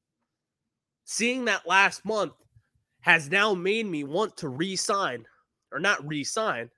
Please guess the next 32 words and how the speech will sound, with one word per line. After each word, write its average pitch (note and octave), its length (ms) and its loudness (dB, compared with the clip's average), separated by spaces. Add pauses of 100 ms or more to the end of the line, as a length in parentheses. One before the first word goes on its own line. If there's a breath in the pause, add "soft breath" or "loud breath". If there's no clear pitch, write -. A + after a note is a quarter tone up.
(380)
is D3 120 -8
made F#3 240 2
me F#3+ 80 -2
want F#3 260 0
to F3 140 -6
extend D#3+ 640 -2
C F3+ 220 -4
J D3 140 -4
Abrams, D3+ 560 -2 (720)
and D3+ 140 -6
we're G3+ 120 6
ready F#3 300 2
for - 140 -16
that A2 180 -6
at A2+ 140 -10
this D#3 220 -4
moment. D#3+ 440 -4 (540)
And C3+ 60 0
I'm D#3 60 0
gonna D#3 120 4
tell G#3+ 240 2
you E3+ 120 0
that B2+ 220 0
why F3 220 4
right A#2+ 260 -2
now. G3+ 240 -2 (1800)
Now, C#3 180 0
yesterday, D3 800 0 (1200)
the D3 60 -4
Braves D#3+ 420 4
locked D3+ 380 -4
up C#3 260 -2